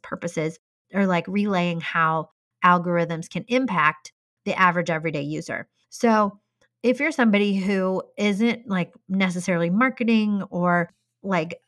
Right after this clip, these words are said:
being a community manager on social media, you still need to know how the algorithm affects you. So what that means is,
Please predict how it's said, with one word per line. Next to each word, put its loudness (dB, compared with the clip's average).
being 0
a -4
community 0
manager 2
on 2
social -2
media, 0
you 0
still -2
need -2
to -2
know 2
how 4
the -2
algorithm 2
affects -6
you. -6
So 0
what -4
that 0
means -2
is, -4